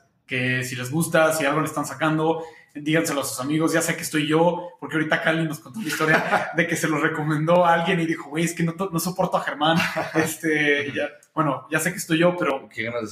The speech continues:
Speaker 3: hacerte la víctima,
Speaker 1: Sí.
Speaker 3: neta.
Speaker 2: Es parte de la dinámica.
Speaker 1: Pero es parte de la dinámica. Ya sé que estoy yo, pero pues también está Eugenio, también está Chema y a veces está Elías. Este, entonces, ad-, adelante.
Speaker 2: A Elías le toca la siguiente, ¿no? Nos vamos turnando una y una.
Speaker 3: Los invitados.
Speaker 1: <laughs>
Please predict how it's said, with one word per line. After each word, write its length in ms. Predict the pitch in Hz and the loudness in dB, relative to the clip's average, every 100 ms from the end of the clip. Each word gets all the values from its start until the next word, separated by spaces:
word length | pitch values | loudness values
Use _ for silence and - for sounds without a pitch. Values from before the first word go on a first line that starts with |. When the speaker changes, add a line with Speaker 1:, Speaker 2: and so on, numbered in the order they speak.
| 107 | -12
Speaker 3:
hacerte 160 | 98 | -16
la 160 | 104 92 | -6 -6
víctima, 540 | 95 95 - 147 147 | -6 -14 -6 -2 0
Speaker 1:
Sí. 60 | 139 | -2
Speaker 3:
neta. 180 | 98 - | -2 -2
Speaker 2:
Es 80 | - | 2
parte 300 | 170 170 185 | 0 2 2
de 80 | 160 | 4
la 100 | 131 | 2
dinámica. 260 | 123 135 | 2 2
Speaker 1:
Pero 120 | 180 208 | 4 4
es 60 | |
parte 220 | 233 233 254 | 2 2 4
de 40 | |
la 100 | 196 | 4
dinámica. 460 | 185 208 202 - - | 4 2 2 0 0
Ya 120 | 175 | 0
sé 100 | 190 | 0
que 60 | 196 | -2
estoy 220 | 202 196 | -2 2
yo, 140 | 190 | 2
pero 120 | 190 165 | 2 -2
pues 140 | - | -2
también 220 | 165 180 | 0 0
está 140 | 190 196 | 0 -2
Eugenio, 300 | - 190 185 | 0 0 0
también 180 | 156 170 | -4 -10
está 180 | - 165 | -8 -4
Chema 220 | 180 180 | 0 0
y 40 | |
a 40 | 156 | 0
veces 160 | 165 | -4
está 120 | - | -4
Elías. 440 | 160 165 175 180 - - _ | -6 0 2 2 -2 -18 _
Este, 460 | 139 127 139 135 131 | -16 -14 -8 -6 -6
entonces, 380 | 131 143 143 139 - - | -8 -10 -10 -12 -16 -6
ad-, 240 | 139 135 143 135 | -4 -4 -10 -10
adelante. 300 | 131 147 135 | -6 0 2
Speaker 2:
A 20 | |
Elías 220 | 147 180 | 4 2
le 80 | 190 | 0
toca 180 | 175 175 | 2 2
la 80 | |
siguiente, 380 | 151 127 147 139 | 2 0 -2 -2
¿no? 120 | 113 151 | -10 -10
Nos 120 | 127 | -2
vamos 240 | 311 - | -2 -2
turnando 380 | 123 127 139 139 | -4 -4 -2 0
una 140 | 143 139 | 0 0
y 80 | |
una. 180 | 135 143 | 0 -2
Speaker 3:
Los 220 | 160 - - | -4 -2 0
invitados. 440 | 190 226 - 214 | 2 4 4 2
Speaker 1:
<laughs> 100 | 226 | 2